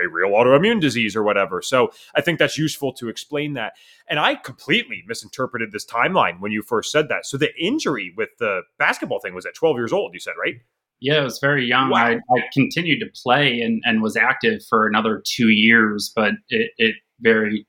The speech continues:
Speaker 2: quickly went downhill. And then, um, by, like, fourteen to fifteen, I started pulling back from a lot of the sports that I was playing. And, uh, by sixteen, I was, uh, pretty much bedridden most of the time. Um, I was homebound from school for the last two years of high school and,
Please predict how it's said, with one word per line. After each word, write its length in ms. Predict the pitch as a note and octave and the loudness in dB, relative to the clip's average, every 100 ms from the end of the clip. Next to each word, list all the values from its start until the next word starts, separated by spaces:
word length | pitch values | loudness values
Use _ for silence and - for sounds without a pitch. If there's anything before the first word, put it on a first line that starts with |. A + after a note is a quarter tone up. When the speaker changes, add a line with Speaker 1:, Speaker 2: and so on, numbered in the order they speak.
| - | -2
Speaker 2:
quickly 540 | C3 - A2 G#2 G2+ | -2 2 2 2 -2
went 220 | A2+ A2 - | -2 0 0
downhill. 540 | G#2 G#2 A2+ G#2+ G#2 | 0 0 0 2 0
And 120 | G#2 | -2
then, 300 | G#2 G#2 G#2 - _ _ - | -2 -2 -4 -8 _ _ 0
um, 440 | G#2 G#2 G#2 G2+ | 2 2 -2 -4
by, 140 | - G#2 | -2 0
like, 240 | G#2+ G#2 - | 0 -4 0
fourteen 640 | A#2 A2 - A#2+ A2 G#2+ G#2+ | 0 0 -2 0 2 2 -2
to 100 | A2 | -6
fifteen, 600 | - A#2 - A#2+ A2+ A2 | -2 -2 0 2 4 4
I 100 | G#2+ | 2
started 400 | G2+ - G#2+ G#2 - | 0 2 2 0 -2
pulling 300 | B2 A2 G#2 | 0 2 2
back 240 | A2 A2 - | 2 0 -2
from 100 | A2 | -4
a 60 | G2+ | -2
lot 240 | G#2+ G#2+ | 2 2
of 40 | G#2 | 2
the 80 | G#2 | -4
sports 420 | - A2 A2 - | 0 0 0 -2
that 100 | A2 | 0
I 100 | G#2+ | 0
was 160 | G2+ - | 0 -4
playing. 480 | - G#2+ G#2 G#2+ G#2 | -4 -2 0 0 0
And, 260 | G#2 G2+ - - - | 0 -4 -10 -20 -6
uh, 240 | A2 G#2 G#2 G2 | 0 2 2 0
by 120 | G#2 | -2
sixteen, 560 | - A2+ - A2+ G#2 | 0 -2 -2 0 2
I 120 | G#2 G#2 | 2 0
was, 340 | G#2 - - G#2 | -2 -6 -6 -4
uh, 280 | G#2 G#2 G2+ _ - | 0 0 -4 _ 0
pretty 160 | D3+ B2+ | 2 4
much 260 | A2+ - | 2 0
bedridden 560 | A2 G#2 A2 G#2+ G#2 G2+ | -2 0 0 2 0 0
most 540 | G2+ G#2 G#2+ A2 - - | -2 2 2 2 0 -2
of 160 | A#2+ C3 | -2 -2
the 80 | |
time. 480 | C#3 C#3 D3 D3+ D#3+ - - _ | -2 2 4 2 -2 -10 -20 _
Um, 420 | G#2+ G#2+ G#2 G#2 G#2 | 0 0 0 -4 -4
I 100 | G#2 | -4
was 280 | G#2 G2+ - | -6 -10 -4
homebound 540 | B2 G#2+ G#2+ G#2+ G#2+ | 0 2 2 0 -4
from 160 | - G2+ | -6 -8
school 400 | - G#2 G#2 G2 | -6 -4 -4 -6
for 140 | - | -8
the 80 | G2+ | -4
last 360 | G#2 G2+ G2 - | -2 -2 -4 -6
two 80 | A2 | -6
years 240 | G2+ G2 | -4 -4
of 60 | F#2 | -4
high 60 | G#2 | -4
school 640 | - - G#2 G#2 G2+ G#2 | -4 -4 -2 0 0 -2
and, 260 | G2+ A2 | -2 -4